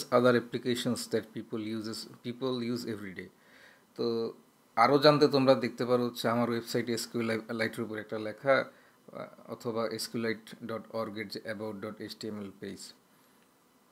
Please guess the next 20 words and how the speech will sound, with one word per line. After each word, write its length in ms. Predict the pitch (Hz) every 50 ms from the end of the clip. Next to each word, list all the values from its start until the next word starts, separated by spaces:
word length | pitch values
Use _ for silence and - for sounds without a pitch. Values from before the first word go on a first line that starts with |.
| _ _ _ _ _ _ - _ _ _ _ _ _ _ _ _ _ _ -
তো 40 | - -
এতক্ষণ 480 | 160 165 170 - 196 - - 196 175 160
যা 160 | 147 160 156
বললাম 320 | 156 160 160 156 156 151 143
এটা 120 | 139 147
তুমি 300 | 143 143 - 143 143 143
যদি 200 | 135 143 135 139
বুঝে 320 | 131 113 110 127 123 139 156
থাকো 200 | 147 165 165 147
তাহলে 300 | 156 147 143 143 139 135
তো 120 | 131 147 135
ভালো, 300 | 120 123 123 113 110 110 123 - - _ _ _ _ _ _ _ -
আর 160 | 120 120 123 123
যদি 180 | 123 127 131 135
না 260 | 127 127 135 151 160
বুঝো 300 | 151 143 135 120 135 147
তাহলে 300 | 143 151 139 131 143 139
দুশ্চিন্তার 520 | 127 131 139 139 - - 151 143 143 139 147
কিছু 240 | - 131 120 - 139
নাই। 160 | 135 139